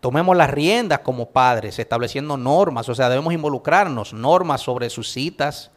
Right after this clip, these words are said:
ya cuando están grandes que comienzan a salir, a qué hora van a volver, eh, co-, asuntos que tienen que ver con sus interacciones con el sexo opuesto.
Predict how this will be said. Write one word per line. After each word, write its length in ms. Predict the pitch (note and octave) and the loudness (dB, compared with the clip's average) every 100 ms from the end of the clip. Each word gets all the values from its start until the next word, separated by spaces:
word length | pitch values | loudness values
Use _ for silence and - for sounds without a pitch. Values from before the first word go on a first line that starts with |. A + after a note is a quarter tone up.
| _ _ _ _ | _ _ _ _
ya 120 | - A2 | -6 0
cuando 160 | C3+ | 0
están 200 | - C3 | 0 -2
grandes 300 | A#2+ C3+ D3 | 0 0 0
que 80 | C3 | -6
comienzan 360 | A#2+ A#2+ B2 A#2+ | -8 -8 -6 -6
a 40 | |
salir, 340 | B2 A2+ D3+ | -6 -6 -4
a 80 | A#2+ | -4
qué 80 | - | -2
hora 160 | B2 A#2+ | 0 0
van 200 | B2 A#2+ | 0 0
a 80 | |
volver, 640 | A#2 A2 A#2+ D#3+ F3+ C#3+ - _ _ _ _ _ | -2 -2 -2 0 0 -2 -10 _ _ _ _ _
eh, 840 | A#2 A#2+ A#2 A#2 A2+ A2+ G#2+ G#2 - _ _ _ _ _ _ _ _ _ _ - | -2 0 0 0 -2 -4 -4 -8 -12 _ _ _ _ _ _ _ _ _ _ -2
co-, 260 | C3 D#3+ - _ - | -2 -2 -8 _ -10
asuntos 380 | B2+ - C#3+ D#3 | -8 -4 -2 -2
que 80 | C3 | -2
tienen 220 | C3+ C#3 | -4 -2
que 100 | B2+ | 0
ver 200 | C3+ C3+ | 0 0
con 800 | C3 B2 A#2 A2+ A2 G#2 G#2 - _ _ _ | -2 -4 -6 -8 -10 -12 -14 -18 _ _ _
sus 340 | - B2+ A#2 - | -12 -8 -8 -10
interacciones 640 | C3+ A#2+ A#2 A2+ B2+ D3+ C#3+ | -12 -6 -6 -4 -2 -2 -2
con 140 | A#2+ | -4
el 80 | A2 | -4
sexo 280 | B2+ B2 A#2+ | -8 -6 -4
opuesto. 560 | B2+ D3+ F#3 - C#3 | 0 0 0 -6 -10